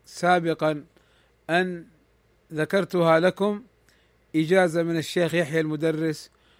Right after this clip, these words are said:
وإجازة من بعض المشايخ الآخرين، إن شاء الله ستصلكم في حينها. طيب، أحيانا العالم يجيز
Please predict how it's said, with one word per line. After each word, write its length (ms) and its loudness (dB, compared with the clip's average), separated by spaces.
وإجازة 800 0
من 220 -6
بعض 200 2
المشايخ 500 0
الآخرين، 720 0
إن 60 -4
شاء 300 2
الله 200 0
ستصلكم 680 -4
في 200 -4
حينها. 480 -4
طيب، 380 4
أحيانا 460 4
العالم 760 2
يجيز 680 2